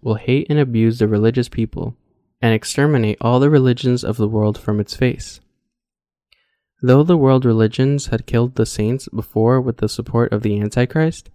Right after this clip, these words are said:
they themselves are now to be destroyed by Satan and the secular people.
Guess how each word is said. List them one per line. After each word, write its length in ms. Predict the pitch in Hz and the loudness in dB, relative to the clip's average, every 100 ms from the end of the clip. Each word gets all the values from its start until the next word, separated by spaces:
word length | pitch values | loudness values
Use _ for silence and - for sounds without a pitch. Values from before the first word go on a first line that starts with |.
| _ _ _ _ _ - | _ _ _ _ _ 2
they 140 | 127 | 4
themselves 600 | 160 175 - 113 110 110 | 4 2 2 2 2 0
are 120 | 110 | 0
now 240 | 110 110 120 | 2 2 2
to 140 | 127 | 2
be 100 | 117 | 2
destroyed 460 | 107 104 120 117 117 | 0 0 0 0 0
by 140 | 107 | -4
Satan 480 | - 139 139 113 107 | 0 -2 0 -2 -2
and 120 | 107 | -4
the 60 | 107 | -2
secular 480 | - 113 107 107 | -2 0 0 -2
people. 540 | - 117 113 - 123 | -2 -4 -4 -8 -10